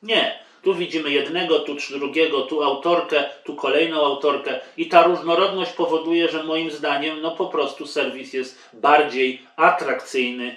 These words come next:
dla tego naszego czytelnika. No i o to nam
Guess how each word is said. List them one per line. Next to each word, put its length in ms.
dla 500
tego 440
naszego 640
czytelnika. 720
No 180
i 160
o 120
to 200
nam 360